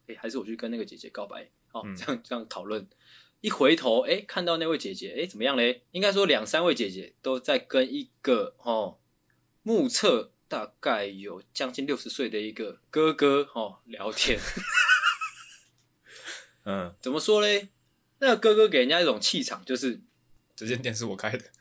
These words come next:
Speaker 1: <laughs> 没有到这么夸张，但是
Speaker 2: 嗯。
Speaker 1: 就是你，你看到他，你就会觉得，“哦，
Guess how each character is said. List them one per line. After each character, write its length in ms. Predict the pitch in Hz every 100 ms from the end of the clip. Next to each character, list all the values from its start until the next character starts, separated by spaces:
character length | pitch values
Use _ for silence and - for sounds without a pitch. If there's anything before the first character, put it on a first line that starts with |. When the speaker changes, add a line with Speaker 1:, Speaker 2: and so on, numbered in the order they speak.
| _
Speaker 1:
<laughs> 1600 | - - 1077 1077 1077 605 1077 1077 1077 1077 - _ _ _ - -
没 80 | 220
有 80 | 190
到 120 | 185
这 60 |
么 120 | 165 135
夸 240 | 135 120
张， 160 | 117 123
但 140 | 170
是 140 | 170
Speaker 2:
嗯。 100 | 98 - - _ _ _
Speaker 1:
就 140 | - 240
是 120 | 208
你， 220 | 135 -
你 120 | - 247
看 240 | - 190
到 140 | 165
他， 200 | 139 143
你 80 | 135
就 100 | 107
会 80 | 127
觉 160 | - 95
得 80 | -
，“哦， 560 | 170 175 110 95 -